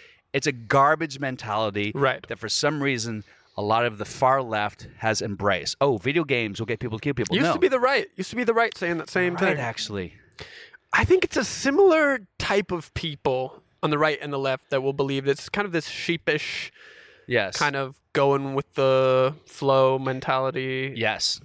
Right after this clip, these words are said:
Speaker 1: The
Speaker 2: So
Speaker 1: difference is when the right was like that, we're like, <laughs> "These crazy
Speaker 2: Right,
Speaker 1: Christian
Speaker 2: idiots.
Speaker 1: idiots." And now the left is like, we're like, "They're idiots, but we can't say they're idiots."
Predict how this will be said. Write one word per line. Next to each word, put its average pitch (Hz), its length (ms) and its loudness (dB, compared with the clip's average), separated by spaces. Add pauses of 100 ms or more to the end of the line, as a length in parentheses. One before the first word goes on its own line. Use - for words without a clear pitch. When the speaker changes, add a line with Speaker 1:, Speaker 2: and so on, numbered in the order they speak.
(460)
Speaker 1:
The 143 80 0
Speaker 2:
So 139 120 0
Speaker 1:
difference 247 340 -2
is 156 220 0
when 139 120 -6
the 131 80 -4
right 127 360 0
was 127 180 -4
like 110 180 -4
that, 107 140 -2
we're 113 160 -2
like, 98 160 -2 (180)
<laughs> 190 420 0
"These 180 580 2
crazy 127 720 -2
Speaker 2:
Right, 135 260 -2
Speaker 1:
Christian 127 300 0
Speaker 2:
idiots. 135 420 0
Speaker 1:
idiots." 113 580 0 (380)
And 127 180 -2
now 156 300 2
the 135 100 -2
left 151 340 0
is 139 120 -2
like, 127 160 2
we're 131 160 0
like, 117 240 0 (420)
"They're 160 200 2
idiots, 151 340 0
but 110 180 -10
we 131 140 0
can't 117 380 -4
say 110 280 -4
they're 104 280 -2
idiots." 95 560 -6